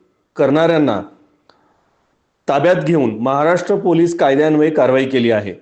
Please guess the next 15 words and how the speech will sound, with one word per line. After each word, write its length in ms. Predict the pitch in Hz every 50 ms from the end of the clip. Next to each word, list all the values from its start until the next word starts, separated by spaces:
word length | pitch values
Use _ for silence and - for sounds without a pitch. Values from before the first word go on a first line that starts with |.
| - _ _ _ _ _ _ _
पोलिसांच्या 600 | - 160 170 180 202 - 214 208 196 175 190 202 202
या 140 | 196 185
कारवाईचे 600 | 180 - 165 151 151 156 156 160 151 156 180 180
शैक्षणिक 500 | 170 - 151 143 147 - 185 180 185 170
वर्तुळातून 680 | 170 160 147 139 - 156 147 147 139 147 156 131 113 110 113 120
व 100 | 135 143
कराड 400 | 139 - 135 123 143 151 170 165
परिसरातून 720 | 165 165 147 143 139 - 151 135 131 131 156 160 165 - - - - _ _ _ _ _ _ -
तसेच 300 | 156 - 208 196 196 -
सर्वसामान्य 600 | 180 156 170 190 208 - 196 175 170 165 165 165
नागरिकातून 680 | 156 151 139 135 139 143 151 147 135 - 170 180 226 285
क-, 160 | - - -
कौतुक 600 | 147 135 - - - - 185 180 170 - 262 196 151
होत 200 | 151 139 - 117
आहे. 240 | 107 104 98 87